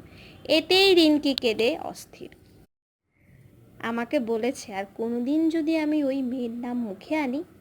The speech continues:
সে নাকি সুইসাইড করবে। এরকম মেয়েকে নিয়ে বাস করা কঠিন হবে ভাই, খুবই দুশ্চিন্তা লাগছে। ইঞ্জিনিয়ার সাহেবকে কিছু মোটেও চিন্তিত মনে হলো না,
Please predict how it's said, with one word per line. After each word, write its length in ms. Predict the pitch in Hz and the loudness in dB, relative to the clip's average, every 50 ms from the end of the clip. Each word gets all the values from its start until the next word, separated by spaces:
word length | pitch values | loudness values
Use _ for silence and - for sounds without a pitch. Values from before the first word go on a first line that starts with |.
| - - | -14 -8
সে 80 | - 262 | -6 -4
নাকি 300 | 269 277 285 - 370 359 | -4 -4 -4 -6 -6 -8
সুইসাইড 600 | - - - 330 330 311 320 - 349 302 - - - | -6 -4 0 0 0 0 0 -2 -4 -4 -4 -6 -8
করবে। 260 | - 208 202 - - - - - - - - - - - - - 269 | -8 -8 -8 -10 -14 -16 -18 -20 -20 -20 -20 -20 -20 -20 -6 -2 0
এরকম 340 | 285 302 311 311 - 339 311 - | 2 2 2 0 -2 -2 -2 0
মেয়েকে 340 | 311 277 269 269 269 - 311 | 0 0 0 -2 -2 -2 -2
নিয়ে 240 | 294 277 285 294 302 | 0 0 0 0 0
বাস 340 | 247 233 226 220 233 - - | 0 -2 -4 -4 -6 -8 -8
করা 260 | - 285 285 302 294 - - | -6 -4 -2 -2 -4 -2 0
কঠিন 340 | 262 254 254 - 285 269 | -2 0 0 0 -2 -2
হবে 260 | 226 233 214 - 202 190 | -2 -4 -10 -10 -12 -12
ভাই, 200 | - 208 165 - - _ _ _ _ _ _ _ _ | -12 -12 -14 -14 -16 _ _ _ _ _ _ _ _
খুবই 300 | _ - 403 403 440 403 | _ -4 0 2 2 4
দুশ্চিন্তা 640 | 302 254 294 302 - - - 311 294 277 247 254 220 | 4 4 2 0 0 -2 -2 0 0 0 0 0 0
লাগছে। 480 | 208 202 196 - - - - 240 - - - _ _ - - _ _ _ _ _ _ _ _ _ _ _ _ - - - - - - - | 0 -2 -4 -6 -10 -16 -16 -14 -16 -16 -20 _ _ -20 -20 _ _ _ _ _ _ _ _ _ _ _ _ -20 -20 -20 -20 -20 -14 -6
ইঞ্জিনিয়ার 520 | - 262 262 262 254 302 302 302 320 330 320 | -2 -2 0 0 0 0 0 2 2 0 0
সাহেবকে 600 | 311 - 320 277 262 269 294 294 - - 339 330 | -2 -4 -4 -4 -2 -2 -4 -4 -4 -6 -6 -6
কিছু 340 | 311 - 277 277 - 320 294 | -4 -6 -8 -6 -2 -2 -2
মোটেও 420 | 269 240 233 226 - 269 302 339 | 0 -2 -4 -4 -4 -4 -4 -4
চিন্তিত 460 | 339 - 302 277 254 254 254 226 - | -4 -2 -4 -4 -2 -4 -6 -6 -6
মনে 300 | 226 220 220 208 202 208 | -4 -4 -4 -6 -6 -6
হলো 300 | 214 208 220 185 175 175 | -6 -6 -6 -6 -6 -6
না, 120 | - - | -8 -10